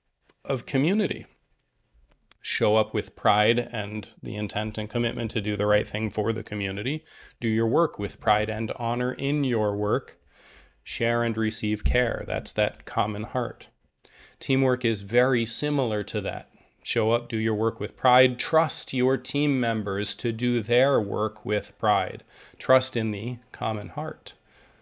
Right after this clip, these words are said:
of your team members. That's what teamwork is. Teamwork is a skill, and it's a complex skill. And that's the third skill of adulthood, teamwork. The fourth one is strategy. Now, most people think of strategy as an attribute.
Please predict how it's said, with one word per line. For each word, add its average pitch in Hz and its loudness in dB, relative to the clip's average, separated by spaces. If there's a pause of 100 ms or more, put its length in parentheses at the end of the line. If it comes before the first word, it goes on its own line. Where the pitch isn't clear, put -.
(140)
of 117 0
your 104 0
team 131 0
members. - -6
That's 113 2
what 139 4
teamwork 117 -2
is. - -4
Teamwork 175 -2
is 190 2
a 180 0
skill, 170 -2 (340)
and 127 4
it's 127 0
a 139 4
complex 135 -2
skill. 92 -4 (340)
And 113 -4
that's 117 0
the 117 0
third 143 0
skill 117 2
of 117 0
adulthood, 110 0
teamwork. 107 -10 (640)
The 123 -2
fourth 220 4
one 113 2
is 127 2
strategy. 113 -2 (380)
Now, 110 0 (320)
most 180 2
people 214 -2
think 127 -2
of 117 -2
strategy 113 2
as 104 2
an 104 -6
attribute. 101 -4